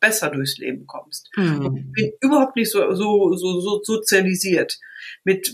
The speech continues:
Speaker 1: wenn man jung ist, braucht man das nicht, weil dann läuft's ja irgendwie. Und die Frage, wie ist dein Mindset, die stellt sich erst, wenn du älter wirst, weil dann ist Mindset meiner Ansicht nach entscheidend.
Speaker 2: Mhm.
Speaker 1: Und, äh, für mich ist es einfach, Positivdenken ist die Summe meiner Lebenserfahrung, dass ich einfach sage, damit geht's besser.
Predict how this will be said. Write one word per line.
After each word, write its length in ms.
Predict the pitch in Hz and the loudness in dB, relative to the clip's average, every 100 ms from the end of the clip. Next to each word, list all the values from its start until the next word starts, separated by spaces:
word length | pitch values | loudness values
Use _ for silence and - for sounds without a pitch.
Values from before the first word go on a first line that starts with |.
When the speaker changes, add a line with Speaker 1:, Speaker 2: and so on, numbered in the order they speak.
| 196 | 2
Speaker 1:
wenn 140 | 196 | 2
man 160 | 202 202 | 4 2
jung 180 | 226 269 | 4 4
ist, 180 | 233 - | 2 0
braucht 280 | 175 226 | 2 2
man 120 | 233 208 | 2 2
das 160 | 208 | 2
nicht, 140 | 208 185 | 0 2
weil 100 | 175 | 2
dann 120 | 170 | 4
läuft's 260 | 180 175 | 2 2
ja 160 | 170 - | -2 -2
irgendwie. 400 | 135 147 139 139 | -4 -6 -6 -4
Und 180 | 147 156 | -4 -4
die 100 | 175 | -6
Frage, 600 | - 165 196 208 185 165 | 0 2 4 2 0 -2
wie 160 | 190 185 | -2 0
ist 160 | 185 | 0
dein 180 | 165 170 | -2 0
Mindset, 420 | 175 202 202 190 | 2 2 2 -2
die 60 | 170 | -4
stellt 300 | - 190 185 | -2 -2 0
sich 160 | 175 - | -6 0
erst, 200 | 180 185 | 0 0
wenn 120 | 180 | -2
du 60 | 175 | 2
älter 320 | 196 185 139 | 0 0 -4
wirst, 280 | 135 135 - | -4 -4 0
weil 120 | 147 | 0
dann 200 | 147 160 | 2 0
ist 300 | 160 - - _ | 0 -6 -6 _
Mindset 460 | 180 180 - 175 156 | 2 4 0 -2 0
meiner 240 | 175 170 | 0 2
Ansicht 220 | 175 180 | 0 0
nach 120 | 175 170 | -2 -4
entscheidend. 720 | 165 - 196 180 139 139 - - - - - | -4 2 4 2 -2 -6 -12 -20 -20 -16 -2
Speaker 2:
Mhm. 340 | 175 151 135 135 | 0 0 -4 -4
Speaker 1:
Und, 300 | 185 175 - 170 | -2 0 0 2
äh, 200 | 170 170 - | 2 0 -4
für 160 | - 202 | -2 2
mich 180 | 233 | 4
ist 160 | 240 214 | 4 2
es 120 | 202 | 0
einfach, 400 | - 180 185 180 | 2 2 2 -2
Positivdenken 640 | - 220 190 185 - 190 175 | 0 -2 -2 -4 -2 -2 -2
ist 200 | 190 190 | -4 -4
die 120 | 185 | 0
Summe 260 | 220 226 | 4 4
meiner 240 | 220 214 214 | 4 4 4
Lebenserfahrung, 680 | 220 262 262 - - 139 151 | 6 4 4 -2 -4 -4 -2
dass 160 | 160 | -6
ich 120 | 160 165 | -6 -4
einfach 180 | 180 | -2
sage, 180 | 175 180 | -2 -2
damit 260 | 185 185 190 | -2 -4 -4
geht's 180 | 208 208 | -8 0
besser. 380 | 220 220 120 | 0 0 -8